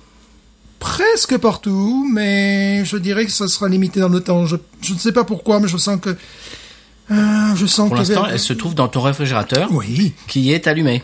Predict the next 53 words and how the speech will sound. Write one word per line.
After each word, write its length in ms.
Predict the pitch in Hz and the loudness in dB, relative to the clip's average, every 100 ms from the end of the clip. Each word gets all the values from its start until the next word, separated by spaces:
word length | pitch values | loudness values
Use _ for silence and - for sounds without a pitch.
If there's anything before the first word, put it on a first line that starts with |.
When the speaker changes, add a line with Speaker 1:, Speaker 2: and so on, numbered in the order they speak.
| - | -6
Speaker 1:
Qui 80 | - | -4
est 100 | 185 | 0
allumé. 320 | 208 156 147 | 2 2 0
Ah 80 | - | 0
oui, 160 | 196 185 | -2 0
dont 160 | 170 180 | 0 0
on 100 | 170 | 0
entend 200 | 151 240 | 0 0
le 80 | 247 | 2
bruit. 300 | 190 185 190 | 2 2 0
Speaker 2:
Bah, 360 | - 135 131 175 | 0 0 0 0
bien 100 | 226 | -2
sûr. 160 | 131 - - - - | -2 -6 -6 -14 -20
Speaker 1:
<laughs> 440 | - - - - | -20 -20 -20 -8
Mais 80 | 156 | -4
c'est 140 | 147 | -2
le 60 | 160 | -2
gris-, 440 | 147 180 180 170 269 135 | 0 0 0 0 -4 -6
grésillement 1000 | 139 208 175 185 185 165 165 190 254 233 - - - - - _ _ - | -4 -2 0 0 2 2 2 0 -2 -6 -8 -12 -12 -14 -20 _ _ -6
du, 400 | 160 160 160 175 | -2 0 0 -2
euh, 320 | 151 135 131 | -4 -4 -4
Speaker 2:
De 100 | 131 | -2
ton 140 | 165 208 | 0 0
frigo. 260 | 151 131 | 0 0
Speaker 1:
de 80 | 120 | 0
mon 80 | 233 | 2
Speaker 2:
Alors, 180 | 185 143 | 2 0
Speaker 1:
frigo. 120 | 143 | -2
Speaker 2:
Pabst 320 | 127 110 - - | -2 -2 -2 -4
et 100 | 165 | -4
puis, 200 | 165 165 | -2 0
eh 60 | 131 | 2
ben 100 | 135 | 2
moi, 120 | 190 | 0
je, 160 | - | -2
je 100 | 135 | -4
suis 120 | - 139 | -4 -4
très 160 | - | -2
surpris. 420 | 202 175 - 113 - - - _ - | 0 0 -2 -4 -6 -18 -20 _ -4
Speaker 1:
Oui, 180 | 220 254 | 0 2
non, 80 | 196 | 2
mais 100 | 143 | -2
elle 60 | |
est 160 | 120 - | -6 -12
très, 160 | - 143 | -10 -8
très 140 | - | -2
Speaker 2:
J'étais 240 | 123 143 | 0 2
Speaker 1:
bonne. 60 | 151 | 0
Speaker 2:
curieux 320 | - 185 196 | 0 0 0
de 60 | 165 | 0
la, 240 | 147 135 | 0 0
de 80 | 127 | 0
la 340 | 127 123 117 | 0 0 0